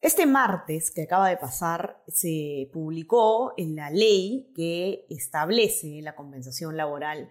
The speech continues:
de los trabajadores que durante la, eh, pandemia, durante la cuarentena obligatoria, recibieron licencia con goce de haber.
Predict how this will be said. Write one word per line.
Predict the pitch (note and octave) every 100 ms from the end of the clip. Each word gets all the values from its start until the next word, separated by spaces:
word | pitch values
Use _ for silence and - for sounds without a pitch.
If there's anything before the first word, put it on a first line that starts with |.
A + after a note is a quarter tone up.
| _ _ -
de | F3+ A3 A3+ - - -
los | D#4+
trabajadores | E4 E4+ D4+ A#3 A3 G#3 F#3+ G3 -
que | F#3+ F#3+ -
durante | D#3+ E3+ E3 D#3 E3+
la, | E3+ D#3 D#3 -
eh, | D#3+ D3 C#3
pandemia, | C3+ C#3+ F#3 F3 D#3
durante | D3+ D3 C#3+
la | C3+
cuarentena | C#3+ C#3+ D#3+ F3+
obligatoria, | F3 E3 C#3+ C#3+ F#3+ E3+ E3
recibieron | E3 - D3+ D#3+ F3 F3
licencia | D3+ - F#3+ F#3 - F3+ F3+ - - - _ _
con | - D3+ D#3
goce | E3+ E3+ F#3+ F#3 -
de | E3 D#3
haber. | D#3 D#3 F3+ F3 D3 B2+